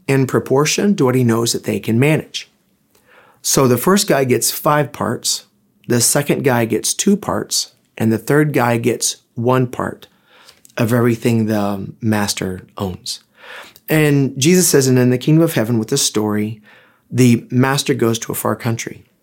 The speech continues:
and they go about their lives managing these assets that belong to the master as though they have full autonomy and authority over these assets. And they do. So the,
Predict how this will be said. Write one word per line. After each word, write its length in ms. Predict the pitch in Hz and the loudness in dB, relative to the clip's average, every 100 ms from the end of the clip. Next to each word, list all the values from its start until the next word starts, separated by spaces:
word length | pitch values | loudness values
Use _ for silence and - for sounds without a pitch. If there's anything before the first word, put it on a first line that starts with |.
| - | -4
and 180 | 117 107 | -2 0
they 140 | 113 | 0
go 160 | 113 117 | 0 -2
about 280 | 113 113 - | 0 -2 -2
their 140 | 110 | -2
lives 680 | 113 151 120 98 123 - - _ _ _ - - - _ | 0 0 0 -4 -4 -6 -8 _ _ _ -20 -20 -20 _
managing 800 | 135 127 143 202 196 131 123 123 | 4 6 6 4 4 4 2 2
these 260 | 117 117 117 - | 2 0 -2 0
assets 640 | 139 160 - 104 - - | 0 0 0 -2 -4 -4
that 240 | - 120 123 | -2 -2 0
belong 460 | 117 123 156 190 | 2 4 4 4
to 140 | 185 151 | 2 0
the 100 | 143 | 2
master 800 | 143 143 170 - - - - - _ | 2 2 0 -2 -4 -8 -12 -16 _
as 400 | 135 156 151 131 | -2 2 2 0
though 640 | 135 208 180 110 117 156 156 - - _ | 2 4 4 2 2 0 -2 -14 -20 _
they 220 | 123 131 139 | -2 2 2
have 200 | 143 - | 0 0
full 200 | 135 123 | 2 4
autonomy 600 | 120 120 113 117 139 139 | 2 0 -2 0 2 2
and 80 | |
authority 500 | 117 113 120 113 110 - | 0 -2 -2 0 -2 -2
over 220 | 113 107 | -4 -4
these 180 | 104 104 | -4 -6
assets. 640 | - - - - - - - _ | -12 -8 -6 -6 -8 -8 -10 _
And 120 | - 101 | -6 -4
they 80 | 104 | -2
do. 200 | 131 - _ _ _ _ _ - - - - | -4 -6 _ _ _ _ _ -20 -20 -20 -12
So 360 | - - 113 107 | -4 0 0 0
the, 320 | 107 104 101 | -2 -4 -6